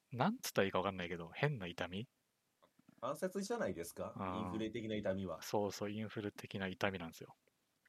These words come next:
Speaker 2: うん。
Speaker 1: まあ、それがね、まず来てて、
Speaker 2: うん。
Speaker 1: まあ、とりあえずもう痛み止めをね、もう飲んでまた寝たんすよ。
Speaker 2: うん。
Speaker 1: まあ、寝れなかったんですけど。
Speaker 2: うん。
Speaker 1: でね、まあ、お昼起きてまた、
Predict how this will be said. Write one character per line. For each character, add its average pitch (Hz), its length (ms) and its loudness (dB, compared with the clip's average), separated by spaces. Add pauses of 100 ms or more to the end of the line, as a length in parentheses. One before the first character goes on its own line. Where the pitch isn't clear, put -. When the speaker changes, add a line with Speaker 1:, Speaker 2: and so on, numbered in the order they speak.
Speaker 2:
う 69 60 -14
ん。 71 300 -12
Speaker 1:
ま 113 100 -4
あ、 - 20 -4
そ - 160 2
れ 143 100 8
が 147 80 8
ね、 131 80 4
ま 120 140 6
ず 95 260 0 (720)
来 - 80 -8
て 92 140 2
て、 85 360 -2 (440)
Speaker 2:
う 85 40 -14
ん。 78 220 -8 (720)
Speaker 1:
ま - 80 -2
あ、 - 20 -2
と 123 120 0
り - 20 4
あ - 40 4
え - 20 -2
ず 120 80 -2
も 110 140 2
う 101 60 2
痛 147 220 6
み 160 140 4
止 170 120 10
め 165 140 8
を 160 80 8
ね、 165 240 4 (640)
も 113 100 -4
う 110 60 0
飲 131 80 2
ん - 20 -2
で 104 80 0
ま 98 140 2
た - 140 -2
寝 101 100 2
た 156 140 6
ん 120 80 4
す - 120 -4
よ。 85 140 0 (560)
Speaker 2:
う 76 40 -16
ん。 65 240 -12
Speaker 1:
ま 107 100 0
あ、 - 20 -4
寝 95 80 0
れ 107 80 2
な 165 120 6
か 139 60 8
っ - 40 -4
た - 100 -4
ん 90 60 -4
で - 0 -
す - 80 -8
け - 80 -6
ど。 110 200 6 (540)
Speaker 2:
う 71 40 -12
ん。 110 280 -4 (1040)
Speaker 1:
で 165 80 6
ね、 151 180 6
ま 120 120 4
あ、 - 20 8
お 131 80 6
昼 190 340 6 (140)
起 - 60 -6
き - 40 -6
て 95 280 6
ま 87 140 0
た、 92 260 2